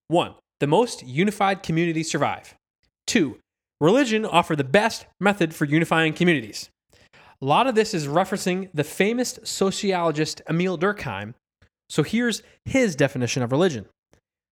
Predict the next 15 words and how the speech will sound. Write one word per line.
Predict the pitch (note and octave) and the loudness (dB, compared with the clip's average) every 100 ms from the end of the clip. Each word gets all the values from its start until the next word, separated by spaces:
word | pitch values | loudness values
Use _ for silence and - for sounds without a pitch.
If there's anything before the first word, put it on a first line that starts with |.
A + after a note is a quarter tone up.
| _ | _
Quote, | - A#2+ - - _ _ _ - | -2 -2 -4 -20 _ _ _ -6
"A | |
religion | B2+ C3 E3 F#3 G#3+ | -4 -2 -2 -2 -6
is | - C#3 | -4 -4
a | |
unified | C3 C3+ G#3 B3 - A#3 G#3 | -4 -2 -2 -2 -2 -2 -2
system | - G3 - G#3 F#3 | -6 -6 -2 -2 -2
of | C#3 | -4
beliefs | B2+ C#3 C3+ F#3 G3+ - | -2 0 0 -2 -2 -4
and | D3+ E3+ | -6 -2
practices | - F#3+ F#3+ - B2 A2+ | 0 0 -2 -6 -6 -6
relative | A2+ C3+ F3+ - E3+ | -4 -2 -2 -4 -4
to | C#3+ | -4
sacred | - D#3+ E3+ G#3 | -2 0 -2 -6
things | - F#3 C3 A#2 - | -4 -4 -2 -4 -8